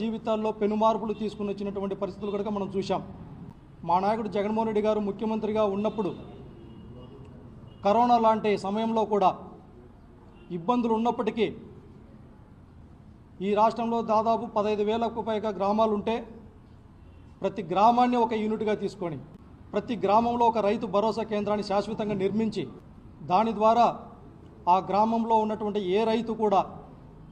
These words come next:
తనకు సంబంధించినటువంటి సమస్యల పట్ల కానీ తనకు సంబంధించినటువంటి వసతుల పట్ల కానీ ఆ గ్రామం పొలిమేర కూడా దాటకుండానే రైతుల యొక్క గుమ్మం దగ్గరికే మౌలిక సదుపాయాలు కల్పించినటువంటి పరిస్థితులు కూడా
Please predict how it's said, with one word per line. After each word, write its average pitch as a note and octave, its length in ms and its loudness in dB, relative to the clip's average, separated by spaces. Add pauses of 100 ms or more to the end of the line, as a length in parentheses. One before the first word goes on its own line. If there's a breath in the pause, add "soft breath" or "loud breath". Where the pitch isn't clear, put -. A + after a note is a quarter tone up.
(320)
తనకు G3+ 300 -2
సంబంధించినటువంటి G#3 720 -2
సమస్యల G#3 400 -2
పట్ల G3+ 180 -2 (100)
కానీ G3 200 -2 (1040)
తనకు G3+ 200 0 (100)
సంబంధించినటువంటి G#3+ 800 -2 (460)
వసతుల A3+ 380 -2
పట్ల G#3+ 180 0 (120)
కానీ G3+ 220 -2 (580)
ఆ F#3 40 4 (100)
గ్రామం G#3+ 320 2 (100)
పొలిమేర A3 380 2 (120)
కూడా G#3+ 120 0 (100)
దాటకుండానే G3 540 0 (300)
రైతుల A#3 340 0
యొక్క A3+ 260 -2
గుమ్మం A3+ 320 2
దగ్గరికే A3 360 0 (100)
మౌలిక A3 320 2
సదుపాయాలు G#3 440 0
కల్పించినటువంటి G3+ 720 -4
పరిస్థితులు G3 340 -4
కూడా G3+ 160 -2